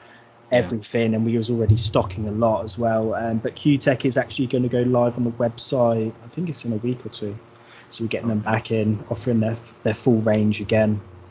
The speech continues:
Speaker 2: And,
Speaker 1: Okay.
Speaker 2: um, yeah, they, they've got quite the range now. So yeah, I've always liked Q-Tech. It's,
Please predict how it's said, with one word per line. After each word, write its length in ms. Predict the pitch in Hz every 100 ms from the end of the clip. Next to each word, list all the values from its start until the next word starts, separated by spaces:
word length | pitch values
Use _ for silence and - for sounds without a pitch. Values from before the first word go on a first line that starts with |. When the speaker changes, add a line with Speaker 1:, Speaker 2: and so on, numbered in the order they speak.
| - - - - - -
Speaker 2:
And, 280 | - 110
Speaker 1:
Okay. 120 | 107 113
Speaker 2:
um, 340 | 110 107 110 - - - 110
yeah, 300 | 117 123 113
they, 160 | 117
they've 300 | 113 117 113
got 140 | - -
quite 220 | 135 113
the 60 |
range 360 | 117 135 131 -
now. 220 | 110 110
So 180 | 113 -
yeah, 240 | 110 123 113
I've 100 | 120
always 200 | 131 127
liked 180 | 117
Q-Tech. 440 | - 113 110 113 -
It's, 240 | - -